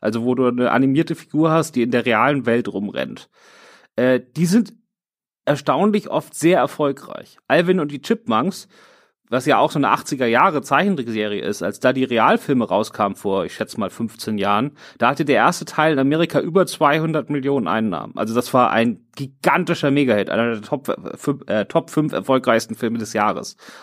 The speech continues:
Und das hatte auch keiner auf der Rechnung. Also erstmal scheint diese, diese, diese Hybridmischung sehr viele Leute anzusprechen.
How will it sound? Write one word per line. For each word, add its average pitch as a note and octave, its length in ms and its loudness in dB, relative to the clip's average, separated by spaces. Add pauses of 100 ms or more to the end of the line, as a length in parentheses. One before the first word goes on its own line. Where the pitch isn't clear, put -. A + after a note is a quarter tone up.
Und G#2+ 140 -2
das A#2 100 2
hatte A#2 160 4
auch A#2+ 160 2
keiner A2+ 300 -2
auf - 80 -6
der G2 120 -8
Rechnung. E2 400 -12 (300)
Also A2 140 0
erstmal E3+ 440 4
scheint D3 300 0
diese, B2 220 -8
diese, B2 340 0
diese A#2+ 220 -4
Hybridmischung C#3+ 720 -2
sehr C3+ 160 2
viele B2+ 220 -2
Leute G#2+ 300 -2
anzusprechen. C3 680 -8